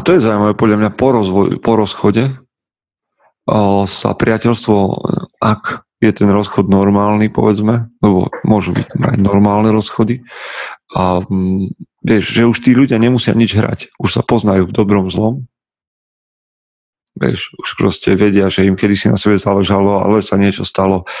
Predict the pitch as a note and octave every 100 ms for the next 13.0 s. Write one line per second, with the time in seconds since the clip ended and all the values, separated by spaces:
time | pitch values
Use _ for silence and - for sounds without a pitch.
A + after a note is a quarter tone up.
0 | - - G2 - A2+ - - B2 G#2+ A2
1 | A2 A#2 G2 - A#2 A2+ G2+ G2 G#2+ D3+
2 | D3 - - _ G2 G2 A#2+ A#2+ - G2+
3 | G2 - G2+ F2+ - - G2+ F#2 - -
4 | - F#2+ - F#2+ - G2 F#2+ F#2+ F#2 -
5 | F#2+ F2+ _ _ A2 A2 G2+ G2 - -
6 | F#2+ E2+ - - _ _ - - A#2+ A2+
7 | A2 A2 G#2+ G2+ - - - G#2 G#2+ B2
8 | B2 A2 A#2 - A2+ G2+ G#2+ G#2 G#2 -
9 | - - G#2 G2 G#2 G2+ G2 - F#2+ F#2
10 | F2+ - - - G2 B2+ F#2+ E2+ - -
11 | _ _ - - G2+ - G2 G2 G2 F#2+
12 | - - - G2 F#2 F#2 F#2 F2+ E2+